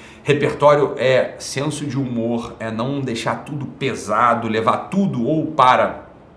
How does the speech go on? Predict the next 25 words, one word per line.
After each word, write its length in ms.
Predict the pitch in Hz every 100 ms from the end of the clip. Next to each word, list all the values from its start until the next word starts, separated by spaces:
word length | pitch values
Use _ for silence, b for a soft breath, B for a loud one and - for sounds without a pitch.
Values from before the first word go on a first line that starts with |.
| - - - -
O 60 |
senso 160 | - 170
de 80 | 165
humor 200 | 120 131
é 60 |
o 40 | 117
seguinte, 260 | 117 90
ó. 40 | -
A 1200 | - - - - - - - - - - - 151
pessoa 160 | 165 185
que 80 |
não 120 | 170 196
tem 160 | 165
senso 240 | 156 147 139
de 100 | 123
humor 360 | 117 139 107 -
leva 280 | 143 139
tudo 360 | 123 123 120 -
ou 180 | 127 202
pra 120 | 170
coisa 180 | 135 139
intelectual 480 | 135 127 117 - 131
ou 160 | 143 151
pro 100 | 156
sexo 500 | - 92 85 -